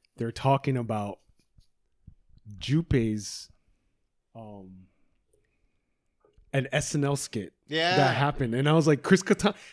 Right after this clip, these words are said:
Speaker 1: Chris Kattan killed it." And I'm like, and it brought back to me, it, should comedy have limits? And I'm trying to think,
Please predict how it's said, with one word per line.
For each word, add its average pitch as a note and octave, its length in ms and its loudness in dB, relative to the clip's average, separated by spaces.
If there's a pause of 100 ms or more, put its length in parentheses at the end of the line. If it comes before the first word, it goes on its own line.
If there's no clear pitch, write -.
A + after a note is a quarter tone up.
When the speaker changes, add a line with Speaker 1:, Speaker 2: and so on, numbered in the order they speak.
(100)
Speaker 1:
Chris - 220 -4
Kattan D3 500 -4
killed B3 420 2
it." C3+ 100 2
And C#3+ 80 2
I'm D3+ 160 0
like, C#3+ 260 -2 (640)
and F3+ 140 10
it D3 260 8
brought A3+ 400 4
back E3+ 280 4
to D3+ 120 4
me, D3+ 300 6
it, B2+ 280 -2 (600)
should - 320 0
comedy D3 460 0
have C3 440 -4 (120)
limits? D#3 360 0
And D3+ 140 0
I'm E3 160 4
trying F3 240 4
to D#3+ 60 6
think, C#3 260 2